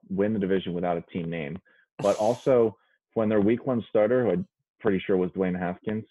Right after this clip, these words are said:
Speaker 1: is now released by the time they're gonna play in that playoff game. That just shows you that it wasn't, the, the competition wasn't that tough to win that division.
Speaker 2: What did they say? The, how many, how many different starting quarterbacks were there in the N F C East this year? It was like eleven?
Speaker 1: Oh, yeah, there's, it's like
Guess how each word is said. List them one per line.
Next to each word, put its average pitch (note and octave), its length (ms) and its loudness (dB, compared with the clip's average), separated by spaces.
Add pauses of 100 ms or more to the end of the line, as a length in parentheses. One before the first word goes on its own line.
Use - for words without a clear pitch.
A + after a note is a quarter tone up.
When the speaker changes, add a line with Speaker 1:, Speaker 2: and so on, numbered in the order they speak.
(300)
Speaker 1:
is F2 160 -2
now F#2 180 -2
released F2 440 -2 (100)
by F2+ 120 0
the F2 80 0
time F2 240 -4
they're F2 100 -2
gonna D#2+ 120 -4
play F2 260 -4
in F#2+ 80 0
that G#2 180 -4
playoff A2 280 2
game. A#2 220 -6 (120)
That F#2 180 -4
just - 140 -14 (180)
shows F2 220 -2
you D#2+ 100 -4
that D#2+ 160 -6
it E2 80 -4
wasn't, F2 420 -6
the, - 160 -4 (220)
the - 60 -2
competition A2 500 -4
wasn't F2+ 200 -2
that E2+ 200 -6
tough F2 200 -4
to F2 80 -6
win E2+ 160 -6
that E2 140 -10
division. E2+ 360 -10 (320)
Speaker 2:
What C3+ 80 -14
did E3 120 -2
they G#3 120 2
say? G#3+ 300 0
The, D#3+ 140 -6
how D3+ 180 -2
many, F#3 360 -8 (200)
how C#3 100 -6
many D3+ 140 -10
different D3+ 240 -16
starting C#3 280 -4
quarterbacks C3 500 -2
were C3+ 100 -2
there C3+ 160 -2
in C3 100 -4
the B2+ 100 -8
N C3 80 -8
F B2+ 60 -10
C B2+ 180 -10
East - 180 -12
this - 160 -12
year? C3+ 140 -4
It - 260 -20
was - 80 -10
like G#2+ 140 -4 (520)
eleven? G#2 380 -4
Speaker 1:
Oh, C3 160 4
yeah, B2+ 160 2
there's, A#2+ 200 0
it's C#3+ 320 -4 (160)
like E3+ 160 -4